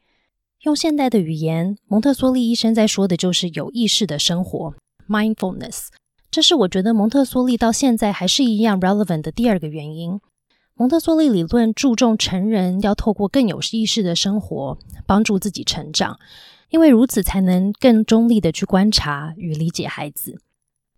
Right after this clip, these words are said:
成人才能扮演好一个支持者的角色，从中也能跟孩子一起成长。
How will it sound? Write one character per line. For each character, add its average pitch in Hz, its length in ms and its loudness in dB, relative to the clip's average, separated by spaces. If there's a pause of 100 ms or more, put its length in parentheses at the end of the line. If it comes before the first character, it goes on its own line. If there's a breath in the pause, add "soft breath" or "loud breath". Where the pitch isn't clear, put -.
成 214 180 2
人 240 180 4
才 196 140 0
能 196 180 4
扮 226 180 4
演 185 120 0
好 160 180 -8
一 170 80 -10
个 196 120 -4
支 - 140 -2
持 214 160 -2
者 185 160 -4
的 170 120 -6
角 - 180 -8
色， - 320 -8 (400)
从 226 260 -2
中 285 300 2
也 226 100 2
能 175 200 0
跟 226 140 0
孩 175 240 -6
子 139 340 -12 (100)
一 208 100 -8
起 170 220 -6
成 147 260 -8
长。 165 220 -10